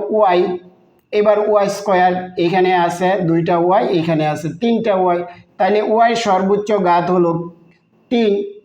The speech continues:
তাহলে তিনটা নিতে হবে। গেল প্রথম রাশির কাজ শেষ। এবার দ্বিতীয় রাশিতে আসি, এটা তো আমরা লসাগু করেই ফেলছি, এটা সমস্যা নাই। এক্স আমরা নিছি, এক্স নেওয়া হয়েছে। জেড কিউব এইখানেও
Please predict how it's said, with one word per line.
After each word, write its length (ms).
তাহলে 260
তিনটা 380
নিতে 320
হবে। 260
গেল 280
প্রথম 420
রাশির 400
কাজ 200
শেষ। 260
এবার 260
দ্বিতীয় 340
রাশিতে 400
আসি, 240
এটা 240
তো 40
আমরা 140
লসাগু 340
করেই 300
ফেলছি, 260
এটা 140
সমস্যা 420
নাই। 120
এক্স 160
আমরা 180
নিছি, 300
এক্স 140
নেওয়া 260
হয়েছে। 320
জেড 220
কিউব 240
এইখানেও 380